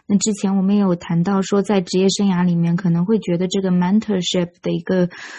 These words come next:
呃，所谓的缺席可能会对我们的选择造成很多的影响吧，这么说。呃，那现在你自己也在做 mentor 的一个角色，对吧？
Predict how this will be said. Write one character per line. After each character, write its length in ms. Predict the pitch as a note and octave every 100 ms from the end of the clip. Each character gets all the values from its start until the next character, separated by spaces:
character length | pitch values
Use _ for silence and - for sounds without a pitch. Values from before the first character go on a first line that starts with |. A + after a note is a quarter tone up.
| - -
呃， 160 | F#3
所 200 | F3 F3+
谓 140 | F3+ G#3
的 140 | G3
缺 320 | F#3+ - A#3+
席 360 | A#3 - E3+ E3+ - - -
可 120 | -
能 180 | F3 E3+
会 180 | F3 A#3+
对 160 | G#3+ A#3
我 120 | F3+
们 120 | E3+
的 100 | F3
选 260 | F3+ F3+ E3
择 220 | E3+ E3+
造 200 | - F#3+
成 240 | F#3 F3
很 200 | F3+ E3+
多 160 | E3+ F#3
的 360 | F3+ E3+ E3+ E3+ - -
影 260 | E3+ F#3+
响 320 | A3 G#3+ E3+
吧， 140 | D#3+ E3+
这 180 | - F3
么 80 |
说。 300 | E3+ - F3 - - - -
呃， 240 | F3+ F3 F3+
那 120 | G#3+
现 200 | G3+ A#3+
在 120 | A3+
你 260 | G#3 G3 E3+
自 80 | -
己 180 | G#3+ G3
也 80 |
在 160 | E3 F3
做 220 | E3+ F#3
mentor 480 | F3 F3 G3 - F3
的 80 | F3
一 120 | F3+
个 120 | F3
角 260 | F3 E3 E3
色， 300 | - A3 F#3+
对 180 | - F3
吧？ 200 | E3